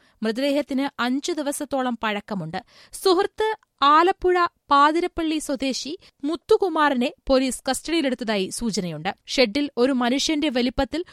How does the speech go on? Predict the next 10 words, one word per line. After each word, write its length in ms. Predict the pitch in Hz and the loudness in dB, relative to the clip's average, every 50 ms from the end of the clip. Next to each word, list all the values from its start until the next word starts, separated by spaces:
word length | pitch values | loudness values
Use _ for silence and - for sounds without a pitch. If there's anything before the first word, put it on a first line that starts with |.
| - _ _ - | -20 _ _ -8
പുതുതായി 480 | - 320 339 - 370 403 392 370 370 320 - | -4 -2 0 2 4 4 4 4 4 0 0
കോൺക്രീറ്റ് 640 | - 294 285 294 302 320 - - 349 339 - - - - | 2 4 4 4 2 0 0 2 2 2 2 -4 -10 -6
ഇട്ടിരിക്കുന്നതും 680 | - 233 - - 254 269 214 269 240 226 208 226 190 - _ _ _ _ _ - - | -6 -6 -4 -2 -2 -2 0 0 0 2 2 0 -2 -4 _ _ _ _ _ 0 2
അല്പം 380 | 254 277 311 - - 370 359 349 - - | 2 2 2 2 0 -2 -2 -2 -4 -2
ഉയർന്ന 380 | 277 285 294 339 370 370 381 381 | 2 2 4 4 2 0 -2 -4
നിലയിലായിരുന്നതും 720 | 339 320 302 302 302 285 254 240 240 226 226 214 262 311 _ _ _ _ | -2 -2 0 0 2 2 2 2 2 0 0 -2 -4 -6 _ _ _ _
ശ്രദ്ധയിൽപ്പെട്ടതാണ് 920 | - - 320 311 226 339 381 392 370 - 302 269 - 247 233 220 208 233 226 - - | -6 -2 -2 -2 0 2 0 0 0 0 -2 -2 -2 -2 -2 -2 -2 -4 -6 -6 -4
പോലീസിന് 500 | - 254 240 226 262 254 - 226 208 202 - - | -2 -2 -2 -2 -2 -4 -4 -4 -6 -6 -8 -10
സംശയമുണ്ടാക്കിയത്. 1000 | - - 247 233 226 240 - - 285 254 196 175 165 156 156 - - 165 170 208 - _ _ _ _ _ _ _ - | -10 -6 -6 -6 -6 -6 -4 -2 -2 -2 -2 -2 -6 -8 -8 -6 -6 -6 -4 -6 -6 _ _ _ _ _ _ _ -8
മൂന്നടിയോളം 680 | 262 302 349 392 415 427 392 381 392 403 415 403 392 | -4 -2 0 0 2 2 2 2 2 2 2 2 0